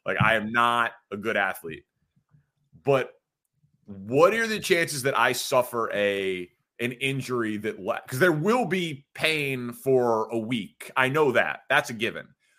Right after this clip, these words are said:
But what are the chances that I, like, pull a muscle, tear a tendon, a ligament,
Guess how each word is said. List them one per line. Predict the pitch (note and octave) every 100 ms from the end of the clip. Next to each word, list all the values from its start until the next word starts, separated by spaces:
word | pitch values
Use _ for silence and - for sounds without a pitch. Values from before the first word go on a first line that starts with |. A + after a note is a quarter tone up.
| _ _
But | C#3 C3+
what | B2 E3
are | A3+
the | A3 F#3+
chances | - E3 D#3+ C#3+ C#3
that | C3
I, | A#2 A#2+
like, | A2+ G2+ - _ _
pull | - F3 F3+
a |
muscle, | D3+ C#3 C3+ - C3 B2+ B2 - _ _ _
tear | - C#3 D3+ D3+
a |
tendon, | D3+ B2+ B2 A#2+ B2 A#2+ A#2 A#2 - _ _ _ _ A#2
a |
ligament, | A2+ B2 C3 C3 B2+ A#2+ A2